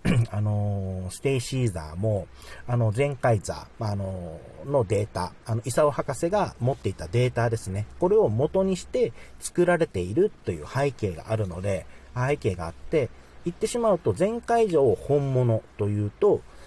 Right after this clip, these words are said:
ステイシー、あの、ステイシーザーも、ツーカイザーも、ある意味、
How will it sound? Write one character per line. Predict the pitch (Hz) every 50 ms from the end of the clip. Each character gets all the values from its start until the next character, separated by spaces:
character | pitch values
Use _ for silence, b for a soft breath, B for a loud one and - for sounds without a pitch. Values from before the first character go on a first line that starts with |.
| B B -
ス | - -
テ | - 196 202 202
イ | 202
シ | - - - 190 185 180 170 113
ー、 | 117
あ | 117
の、 | 113 110 110
ス | 107 -
テ | - 175
イ | 175 175
シ | - - 185 180
ー | 175 139
ザ | 117 117 98 92 95
ー |
も、 | 117 151 170 160 - - -
ツ | - 151 156 165 156 -
ー |
カ | - 156 156
イ | 151 135
ザ | 113 107 98 87
ー | 92 101
も、 | 120 117 - - -
あ | 196 226
る | 254 226
意 | 151 113
味、 | 85 -